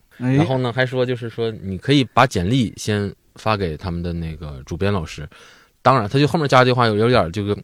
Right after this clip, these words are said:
Speaker 2: 刺激到我了，挑逗我了。他说：“如果你特别自信的话，你也可以拿着那个简历直接过去，你可以先给老师打个电话。”哦，我说啥叫特别自信？得，得，得多自信呢？<laughs> 那时候不是自不自信，那时候就你找工作就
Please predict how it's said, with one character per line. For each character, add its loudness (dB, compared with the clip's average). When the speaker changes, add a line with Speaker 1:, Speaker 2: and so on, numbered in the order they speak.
Speaker 2:
刺 0
激 4
到 8
我 2
了， -12
挑 4
逗 8
我 2
了。 -10
他 2
说 8
：“如 8
果 10
你 4
特 2
别 8
自 4
信 4
的 2
话， 2
你 0
也 2
可 -2
以 0
拿 -2
着 2
那 -2
个 -6
简 -6
历 -2
直 -2
接 0
过 -2
去， -6
你 -8
可 -6
以 -4
先 -6
给 -4
老 -4
师 -10
打 -8
个 -14
电 -10
话。” -12
哦， 0
我 2
说 -6
啥 -4
叫 4
特 -2
别 4
自 0
信？ -4
得， 4
得， 0
得 2
多 4
自 6
信 8
呢？ 8
<laughs> 4
那 10
时 12
候 12
不 8
是 12
自 2
不 2
自 2
信， 4
那 4
时 2
候 6
就 4
你 2
找 2
工 2
作 6
就 4